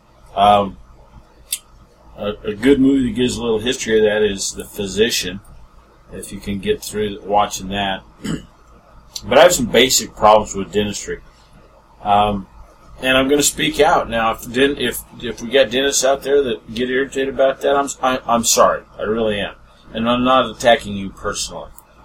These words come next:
Uh, and if you have questions or problems you want us to d-, address, we'd be more than happy to, to do that.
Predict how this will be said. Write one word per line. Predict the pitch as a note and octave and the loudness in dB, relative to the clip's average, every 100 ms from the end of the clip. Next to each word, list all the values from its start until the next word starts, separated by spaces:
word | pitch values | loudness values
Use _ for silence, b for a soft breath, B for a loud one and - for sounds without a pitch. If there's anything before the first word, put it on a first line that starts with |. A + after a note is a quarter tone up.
| _ - | _ -4
Uh, | G2 G2+ | 2 2
and | G#2+ G#2+ | 0 -4
if | G#2+ | -2
you | A2 | 0
have | G#2 - | 0 0
questions | - G#2+ - A#2+ G#2 | 0 0 0 -6 -8
or | |
problems | G#2 G2+ A2 A2+ G#2 | -4 0 0 0 -6
you | G#2 | -2
want | G#2+ G#2+ | -2 -2
us | G#2 - | -6 -10
to | |
d-, | E2+ G2+ - | -10 -12 -12
address, | G2+ E2+ F2+ G#2 C3 - | -14 -10 -2 -2 -2 -4
we'd | G#2 G#2+ | -2 -2
be | A#2 | -2
more | A2+ A2 | -2 -4
than | G2+ | -4
happy | G2 G#2 G2 | -4 -4 -6
to, | F2+ F2+ - - - _ - | -10 -12 -12 -20 -20 _ -20
to | - | -14
do | F2+ B2 | -6 -2
that. | G#2 E2 | 0 -2